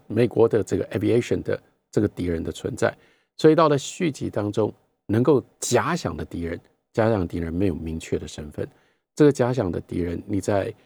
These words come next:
电影拍摄的过程当中，你看到其实有另外一个重要的趣味，他们要去打的这个峡谷，然后所有的这些配备这些资料，其实他们很像去打一个外星人的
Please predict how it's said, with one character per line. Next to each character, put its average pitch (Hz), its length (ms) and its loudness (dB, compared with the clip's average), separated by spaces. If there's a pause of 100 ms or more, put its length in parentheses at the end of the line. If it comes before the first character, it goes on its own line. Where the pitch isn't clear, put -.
(260)
电 139 200 6
影 92 100 0
拍 127 280 0
摄 117 180 -2
的 90 80 0
过 98 180 -2
程 87 200 -8
当 85 200 -6
中， 82 280 -6
你 87 100 -6
看 - 320 -6
到 - 220 -2 (360)
其 - 160 0
实 170 100 4
有 113 100 4
另 139 180 0
外 113 120 0
一 90 40 -2
个 87 140 -4 (120)
重 104 220 2
要 85 120 -6
的 - 120 -12
趣 - 320 -4
味， 98 220 2 (560)
他 147 140 4
们 170 340 4 (440)
要 135 140 4
去 127 120 4
打 87 180 -4
的 90 140 -4
这 113 120 -4
个 90 80 0
峡 - 480 -8
谷， 87 200 -8 (140)
然 95 140 -2
后 104 120 2
所 104 420 0
有 95 140 0
的 92 160 -6
这 - 140 -8
些 90 200 -6 (100)
配 156 240 2
备 110 200 0
这 92 140 -6
些 90 120 -2
资 - 220 -4
料， 95 160 0 (480)
其 - 80 -4
实 120 80 6
他 113 100 -2
们 113 80 0
很 - 180 -8
像 87 220 -6 (380)
去 - 120 0
打 76 240 -2
一 80 100 -4
个 92 200 -2 (280)
外 127 260 2
星 95 280 -4
人 76 180 -8
的 82 120 -12